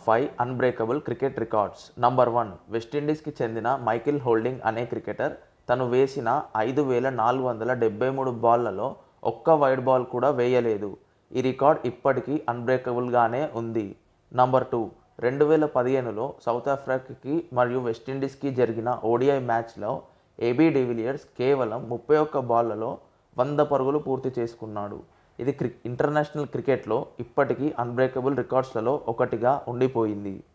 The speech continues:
నంబర్ త్రీ, చమిండా వాస్ అనే శ్రీలంకన్ బౌలర్ రెండు వేల ఒకటిలో శ్రీలంకకి జింబాబ్వేకి జరిగిన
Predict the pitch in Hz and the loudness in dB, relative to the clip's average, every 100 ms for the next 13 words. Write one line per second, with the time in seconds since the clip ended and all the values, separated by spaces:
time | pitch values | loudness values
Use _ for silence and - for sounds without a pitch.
0 | _ _ _ - 127 127 123 123 101 - | _ _ _ 0 2 2 0 -4 -6 -12
1 | _ _ _ _ - 117 131 143 151 117 | _ _ _ _ -4 -2 0 4 4 4
2 | 127 143 - 117 117 147 - _ - 123 | 2 0 -6 -6 -4 -4 -8 _ -8 -4
3 | 131 131 156 135 117 107 131 - - 120 | -4 -2 -4 0 0 2 0 -2 -6 -4
4 | 127 139 147 127 123 120 117 110 - - | 0 2 4 2 0 -2 -2 -4 -6 -8
5 | 123 131 131 135 131 151 127 127 127 127 | -4 -2 0 0 0 0 -2 -2 2 2
6 | 127 127 131 127 123 117 110 120 | 2 -2 -2 0 -2 -2 -4 -6